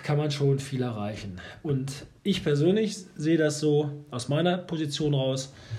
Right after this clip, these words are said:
ähm, habe ich irgendwann angefangen, in Form zu kommen, immer wieder. Dann hast du mal eine Off-Season gehabt, dann hast du mal eine On-Season gehabt. On-Season bedeutet immer dann, wenn man in Form kommen will oder Gewicht reduzieren will, Muskelmasse erhalten will, will ein bisschen geleanter aussehen oder will die Haut dünner machen oder sowas. Jeder hat da seine Ziele.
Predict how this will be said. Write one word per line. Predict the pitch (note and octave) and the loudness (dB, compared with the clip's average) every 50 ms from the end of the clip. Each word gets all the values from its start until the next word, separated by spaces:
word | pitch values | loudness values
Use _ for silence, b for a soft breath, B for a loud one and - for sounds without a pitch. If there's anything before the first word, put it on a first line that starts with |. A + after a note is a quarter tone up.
| B B B B B B - - | B B B B B B -12 -6
ähm, | D3+ C3+ B2+ B2+ B2+ B2 A#2+ B2+ C3+ - C3+ | -4 -2 -2 -2 -2 -4 -4 -6 -6 -6 -4
habe | C#3 C#3+ - | -4 -4 -4
ich | - | -4
irgendwann | - C#3+ D#3 F3 E3+ E3 - - | -2 0 0 0 0 0 -2 -2
angefangen, | C#3+ D#3 E3+ E3 - - E3 D3+ D3+ D3 D3 C#3+ C#3+ B B B B B B B B - | -2 -2 -2 -2 -2 -4 -4 -2 -2 -2 -2 -4 -6 B B B B B B B B -6
in | C3+ C3 B2 | -4 -4 -4
Form | - - E3 E3 E3+ E3+ E3+ F3 F#3 F3+ - - - | -2 0 2 4 4 2 0 -2 -4 -8 -10 -12 -12
zu | - - C#3 | -10 -10 -6
kommen, | - D3+ F3 F#3 G3 F#3+ | 2 4 4 4 4 4
immer | D3+ C#3 C3 B2 A#2+ | 2 0 0 0 0
wieder. | C#3+ E3+ E3 F3+ F3+ F3 F3 E3 | 0 2 4 4 4 2 0 -2
Dann | C#3 A#2 A2+ | -4 -4 -6
hast | B2+ B2 - - | -6 -6 -6 -4
du | A#2+ | -4
mal | A#2 A#2 | -2 -2
eine | A#2 - | -2 -4
Off-Season | D#3+ C#3+ - - E3+ D3+ D3 D3+ | -6 -6 -4 -4 -2 -2 0 0
gehabt, | C#3+ C#3 C#3 C#3+ C#3 C3+ | 0 2 2 0 -2 -4
dann | A#2+ A#2 | -4 -6
hast | A#2 - - | -6 -6 -4
du | B2 | -4
mal | A#2+ A#2 | -4 -2
eine | A#2 A2+ | -2 -4
On-Season | D3 D#3+ C#3+ - D#3 D3+ D3 C#3 | -4 -6 -6 -6 -6 -4 -2 -2
gehabt. | C3+ C3 C#3+ C#3 | -2 -2 -4 -4
On-Season | A#2+ C#3+ D3+ D3 - D#3 D3 C#3 C3+ C3 | -2 -2 -2 -2 -2 -2 -2 0 0 0
bedeutet | B2 A#2+ C3 C3 B2+ B2+ B2 A#2+ | 0 -2 -2 -4 -4 -4 -4 -4
immer | A#2+ A#2 A#2 A#2 | -2 -2 -2 -2
dann, | C3 C3+ C#3 C3+ | 0 0 0 0
wenn | B2 A#2+ | -2 -2
man | A#2+ A2+ | -2 -4
in | A2+ A2+ | -6 -6
Form | - - A2+ G#2+ G2+ | -8 -8 -8 -8 -8
kommen | - G#2 G#2+ A2 | -8 -8 -4 0
will | C#3+ E3+ F#3+ F3+ | 2 4 4 4
oder | C3+ A#2+ A2+ | 2 0 -2
Gewicht | A#2 A2+ A2+ A#2 A2+ - - - - - | -2 -4 -4 -6 -6 -8 -12 -16 -10 -8
reduzieren | A#2 A2 G#2+ - - - E3+ F3+ F3 E3 D3+ | -6 -6 -6 -6 -2 0 2 2 2 2 0
will, | D#3 D#3 D3+ | 0 0 0
Muskelmasse | C#3+ C3+ B2+ - - C3+ A#2 A#2 A#2 - - | 0 -2 -2 -4 -4 -4 -4 -4 -4 -4 -4
erhalten | A2+ B2 C#3+ D3 - C#3 B2 | -4 -4 -4 -4 -4 -4 -2
will, | C3 C3 C3 B2+ A#2 | 0 0 0 0 -2
will | A#2 A#2 | -2 -2
ein | A#2 | -2
bisschen | A#2 A#2 A#2 B2+ A#2 | -2 -4 -6 -4 -4
geleanter | A#2 A#2 C3 D3 D3+ - - B2 | -4 -2 -2 -2 -2 -2 -4 -6
aussehen | B2 C3+ C3+ - - C3 B2 A#2+ A#2+ | -6 -6 -6 -6 -4 -4 -4 -4 -4
oder | A2+ A2 G#2 G#2+ - - | -4 -6 -6 -8 -8 -8
will | B2 A#2+ | -6 -4
die | B2+ - | -4 -2
Haut | G#2 C3+ C#3 C#3 | -2 -2 -2 -2
dünner | C#3 C3+ C3 B2 | -2 -4 -4 -4
machen | A#2 B2 A#2 B2 B2+ A#2 | -4 -6 -6 -6 -6 -6
oder | A#2 A2+ | -6 -6
sowas. | A2+ A#2 A2+ A2+ A2 - | -4 -6 -6 -6 -8 -8
Jeder | - A#2+ A#2 A2+ | -6 -6 -6 -6
hat | A2+ - | -6 -6
da | A#2 | -6
seine | A2+ A2 A2 G#2+ G#2 | -6 -6 -6 -8 -10
Ziele. | - - E3 D#3 D3+ D3+ D3 C#3+ | -8 -6 -2 -2 -2 -2 -2 -4